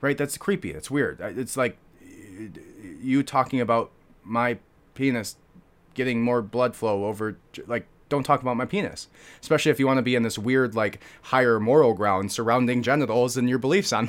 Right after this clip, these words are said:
them. <laughs> All right. And, you know, it just turns in-, into silliness from there. Um, she goes, "Yep, I'm just stupid. Let's,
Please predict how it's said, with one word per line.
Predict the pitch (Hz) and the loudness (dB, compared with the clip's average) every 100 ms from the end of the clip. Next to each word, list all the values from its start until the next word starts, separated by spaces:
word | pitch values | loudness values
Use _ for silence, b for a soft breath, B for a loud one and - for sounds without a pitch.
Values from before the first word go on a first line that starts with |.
| - | 0
them. | 160 185 190 - | 0 2 2 0
<laughs> | 185 - 170 - 147 - _ - - B 302 294 262 B B B B B B _ - | -4 -4 -8 -6 -8 -8 _ -14 -12 B -8 -8 -12 B B B B B B _ -4
All | 170 175 165 151 127 | 0 4 6 6 4
right. | 107 95 - - | 2 0 -6 -8
And, | 151 139 135 131 - | -2 2 4 2 -2
you | 135 120 | -2 0
know, | 107 101 | 0 -2
it | |
just | 104 113 | -4 -4
turns | 117 110 92 | -2 -4 -4
in-, | 98 95 | -6 -6
into | 104 95 101 | -8 -6 -6
silliness | 87 110 95 87 85 | -6 -4 -4 -4 -8
from | 92 | -8
there. | 85 76 92 - 107 | -8 -10 -14 -14 -4
Um, | 110 110 101 104 _ _ _ _ _ _ _ 139 | -2 -2 -4 -8 _ _ _ _ _ _ _ -2
she | 143 | 2
goes, | 135 123 | 2 4
"Yep, | 156 151 - | 4 4 2
I'm | 135 | 2
just | 123 - | 2 0
stupid. | 151 147 117 | 0 0 -2
Let's, | 104 - | -2 -4